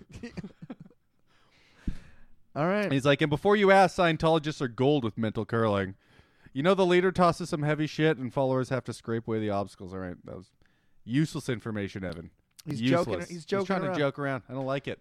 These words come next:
Speaker 2: I like it.
Speaker 1: Straightforward. We
Speaker 2: Hey,
Speaker 1: do the
Speaker 2: we're not
Speaker 1: jokes
Speaker 2: gonna
Speaker 1: here,
Speaker 2: cri-,
Speaker 1: Evan.
Speaker 2: we're not gonna
Speaker 1: We do the jokes here.
Speaker 2: criticize
Speaker 1: We're
Speaker 2: the people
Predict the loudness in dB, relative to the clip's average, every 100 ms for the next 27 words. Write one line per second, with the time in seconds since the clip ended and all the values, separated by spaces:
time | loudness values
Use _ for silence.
0 | _ -6 -4 -4 -4 -4 -4 -4 -4 -2
1 | -2 -4 -4 -2 -2 -2 -4 -2 -4 -6
2 | _ -8 -6 -4 -4 -2 0 2 2 4
3 | 6 6 6 2 -2 -2 0